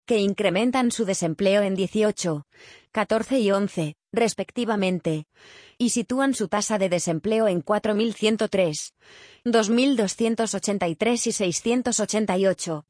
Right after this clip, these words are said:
parados respectivamente. Por sectores, nivel de la comarca del Medio y Alto Vinalopó. El paro registrado reduce la cuota de desempleados en todos los sectores excepto en sin actividad,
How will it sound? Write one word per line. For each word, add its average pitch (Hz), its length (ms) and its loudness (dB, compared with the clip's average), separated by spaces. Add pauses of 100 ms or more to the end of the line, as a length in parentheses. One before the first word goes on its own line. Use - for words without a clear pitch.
(120)
parados 214 440 0
respectivamente. 175 1000 -4 (1700)
Por 226 160 0
sectores, 185 720 0 (120)
nivel 233 420 2
de 233 80 0
la 202 100 0
comarca 190 420 0
del 160 160 0
Medio 190 300 0
y 175 100 0
Alto 202 280 -2
Vinalopó. 175 640 -2 (640)
El 226 180 0
paro 247 280 0
registrado 202 580 0
reduce 190 420 -2
la 175 120 0
cuota 214 320 -2
de 190 100 2
desempleados 180 800 0
en 170 140 -4
todos 208 340 0
los 190 140 -4
sectores 190 540 0
excepto - 440 -4
en 170 160 0
sin 202 200 -2
actividad, 175 680 -2